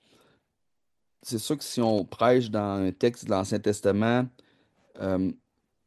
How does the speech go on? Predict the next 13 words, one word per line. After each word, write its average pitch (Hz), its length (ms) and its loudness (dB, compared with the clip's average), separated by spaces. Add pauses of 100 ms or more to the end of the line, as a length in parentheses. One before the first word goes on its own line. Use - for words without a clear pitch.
qui - 160 -14
parle 101 300 4
pas 120 140 6
de 104 80 0
Jésus, 104 460 0
de 120 80 -4
la 98 140 2
croix, 110 420 0 (680)
ben, 104 300 6
je 104 100 -4
vais 110 100 4
pas 127 240 8
essayer 117 480 2